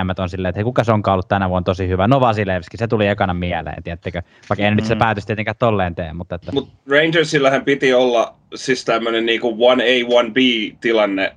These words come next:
Speaker 3: pitkän aikaa. Et Georgievihän oli ykkösmaalivahti vaikka kuinka pitkään, ja ne tuntui jonkin aikaa jopa siltä, että ne ylitti,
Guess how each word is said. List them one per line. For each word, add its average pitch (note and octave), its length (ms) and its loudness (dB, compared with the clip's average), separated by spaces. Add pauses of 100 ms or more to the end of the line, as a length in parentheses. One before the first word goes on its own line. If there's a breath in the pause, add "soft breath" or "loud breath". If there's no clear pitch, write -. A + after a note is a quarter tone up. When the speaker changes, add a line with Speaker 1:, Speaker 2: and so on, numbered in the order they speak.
(180)
Speaker 3:
pitkän B2 340 0
aikaa. G#2 400 2
Et F#2+ 140 -6
Georgievihän B2+ 640 2
oli A2 180 -2
ykkösmaalivahti G#2+ 760 -4
vaikka G#2 200 -8
kuinka A2+ 220 -2
pitkään, G#2 460 -2
ja A2 80 0
ne A2+ 180 2 (640 loud breath)
tuntui D3+ 380 4 (140)
jonkin D3 340 4
aikaa C3 240 4
jopa B2 180 2
siltä, C3 320 2
että A#2+ 140 0
ne A#2+ 60 2
ylitti, B2 420 0